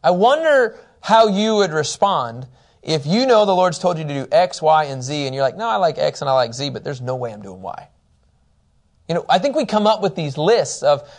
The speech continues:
"I don't wanna do this, but I'll do this." But what Moses did, he did everything as the Lord commanded him. And in fact, seven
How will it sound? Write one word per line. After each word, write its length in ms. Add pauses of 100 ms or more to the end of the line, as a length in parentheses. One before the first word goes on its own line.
(140)
"I 120
don't 100
wanna 200
do 100
this, 200
but 120
I'll 80
do 140
this." 240
But 180
what 160
Moses 460
did, 260
he 240
did 320
everything 880
as 420 (360)
the 100
Lord 440 (420)
commanded 460
him. 140 (1300)
And 80
in 80
fact, 280
seven 640